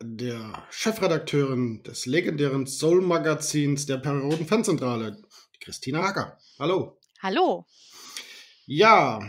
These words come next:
Speaker 1: es freut mich sehr, dass du die Zeit gefunden hast hier für einen Podcast mit uns. Und die erste Frage muss natürlich lauten, wie kommt man überhaupt zur Science Fiction und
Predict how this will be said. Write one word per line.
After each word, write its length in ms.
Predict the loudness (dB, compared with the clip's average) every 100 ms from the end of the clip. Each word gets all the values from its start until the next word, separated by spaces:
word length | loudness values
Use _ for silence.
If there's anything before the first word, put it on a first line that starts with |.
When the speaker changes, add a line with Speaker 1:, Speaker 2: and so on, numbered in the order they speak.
| -8
Speaker 1:
es 160 | -6 -2
freut 240 | 0 2
mich 120 | 0
sehr, 180 | 0 2
dass 140 | 2 0
du 100 | -4
die 120 | -2
Zeit 220 | -4 -6
gefunden 300 | -6 -4 -4
hast 180 | -4 -4
hier 220 | 0 0
für 260 | 0 -4 -4
einen 540 | -4 -4 -6 -8 -8
Podcast 600 | -10 -8 -6 -4 -4 -2
mit 320 | -4 -4 -8
uns. 480 | -6 -4 -4 -8 -16 -18 -20 -20 -20 _ 2
Und 640 | 6 8 8 4 0 -6 -14 _ _ _ _
die 280 | _ -14 -8
erste 280 | -6 -6 -6
Frage 400 | -2 0 0 0
muss 240 | 0 2
natürlich 420 | 0 2 0 0
lauten, 500 | -2 -2 -2 -4 -6 _ _ -4
wie 300 | -2 -2 0
kommt 300 | 0 0 0
man 100 | 0
überhaupt 640 | 0 0 -2 -4 -14 -20 _ _ _
zur 260 | -6 -2 0
Science 300 | 0 -2 -2
Fiction 540 | -4 -4 -4 -6 -6
und 440 | -8 -6 -6 -8